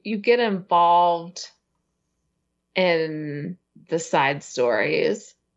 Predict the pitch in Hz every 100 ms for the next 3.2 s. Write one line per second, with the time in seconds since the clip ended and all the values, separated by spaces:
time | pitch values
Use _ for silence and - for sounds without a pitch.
0 | _ _ _ _ - 180 156 156 151 147
1 | 151 147 - 147 147 147 139 139 - -
2 | - - 131 123 208 - 247 247 226 208
3 | 196 -